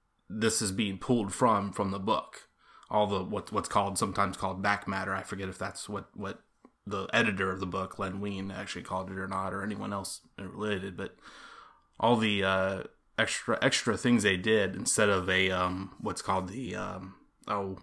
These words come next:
um, letter hacks. You know, instead of letter hacks, they decided on, on not doing that at one point and instead did this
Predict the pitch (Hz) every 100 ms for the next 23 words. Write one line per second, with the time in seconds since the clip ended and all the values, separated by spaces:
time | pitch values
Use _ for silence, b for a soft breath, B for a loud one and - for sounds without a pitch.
0 | - 98 95 - 107 101 85 - - -
1 | - _ b b b b b b 107 98
2 | 98 131 113 113 110 95 101 - 98 98
3 | 107 101 104 101 - 107 104 101 101 101
4 | 95 92 95 104 98 98 - 98 98 -
5 | - _ _ - 101 95 - 101 98 92
6 | 98 95 98 101 - - -